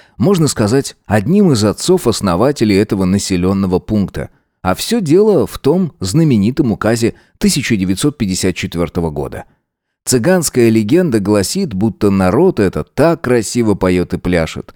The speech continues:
что Бог запретил ему оставаться на одном месте, чтобы все видели, насколько цыгане хороши.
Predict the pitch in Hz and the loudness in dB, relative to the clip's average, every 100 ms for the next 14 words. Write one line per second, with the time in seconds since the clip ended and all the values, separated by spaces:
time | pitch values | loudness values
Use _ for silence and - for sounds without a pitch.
0 | _ - - 117 165 139 165 - - - | _ -18 -2 0 0 2 0 -2 -12 -8
1 | 104 135 135 120 98 113 165 180 127 113 | -2 0 2 0 0 0 2 2 2 2
2 | 101 123 - 101 87 92 107 104 101 95 | 2 0 0 -2 0 -2 0 0 0 0
3 | 117 135 151 131 - - _ _ - - | 0 0 -2 -4 -8 -10 _ _ -8 -2
4 | 120 120 95 - 117 123 127 113 120 107 | 2 2 0 -4 0 0 2 2 2 2
5 | 101 98 95 - 107 98 98 - 90 98 | 2 2 -2 0 0 0 -2 -2 0 0
6 | 98 92 90 85 - 95 85 | 0 -2 0 -2 -2 -4 -4